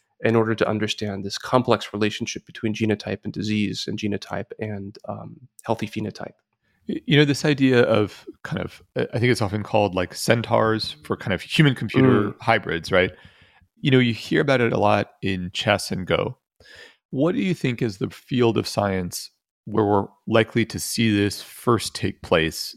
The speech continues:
Speaker 2: this kind of human-computer interaction to go after deep questions? Is it, you know, protein folding? Is it computational neuroscience? Is it human genetics, like you were just saying?
Speaker 1: I,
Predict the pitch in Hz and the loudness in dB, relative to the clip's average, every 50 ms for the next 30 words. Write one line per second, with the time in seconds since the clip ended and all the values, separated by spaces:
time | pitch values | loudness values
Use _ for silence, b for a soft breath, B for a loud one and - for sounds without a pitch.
0 | _ - 92 85 - - 95 90 82 - - - 120 117 107 101 - - 98 - | _ -2 -2 -2 -2 -4 -6 -6 -6 -4 -2 0 2 2 0 0 -4 -8 -10 -6
1 | - 107 95 92 87 87 85 - 87 82 82 - - - 87 82 80 78 B B | -4 -2 -2 0 -2 -4 0 2 2 2 2 0 -4 -6 -6 -6 -6 -8 B B
2 | B B B B B B _ - 113 - - 101 104 101 90 - 87 85 85 - | B B B B B B _ -8 -4 0 4 4 4 4 2 0 -4 -6 -6 -4
3 | 101 92 - _ - - 78 - - - - - - - - - - _ _ _ | -6 -6 -6 _ -2 0 0 0 0 -4 -10 -10 -10 -12 -14 -16 -18 _ _ _
4 | _ - 95 87 87 82 - _ _ _ _ - - 87 - - - 139 135 - | _ -4 0 0 0 0 -2 _ _ _ _ -6 -6 -6 -6 2 4 4 4 4
5 | 131 120 110 - 131 127 - - 143 135 135 131 b b b b b b b b | 2 -2 -2 -2 -2 -2 -2 -2 -4 -4 -6 -10 b b b b b b b b
6 | b _ _ - 110 104 101 98 - - - - - - - - 110 98 - - | b _ _ 0 0 0 0 -4 -8 -6 -4 -4 -4 -4 -4 -4 -2 -2 -2 -2
7 | 95 95 117 135 139 123 - - 123 117 117 113 113 113 - - - - - _ | 0 2 4 4 4 4 2 2 2 2 2 2 0 -2 -6 -8 -10 -12 -14 _
8 | _ - - - - - - - 123 117 110 117 120 104 104 110 104 - - - | _ -6 -4 -4 -8 -8 -4 -2 -2 0 0 0 0 0 0 0 -2 -4 -6 -6
9 | - - - - 92 90 - - - - - - - - 131 - _ _ _ _ | -6 -6 -6 -4 -4 -4 -2 -4 -6 -6 -6 -6 -6 -8 -10 -14 _ _ _ _
10 | _ _ _ _ _ _ _ - 123 127 - 127 123 123 127 | _ _ _ _ _ _ _ 0 2 2 4 4 2 0 0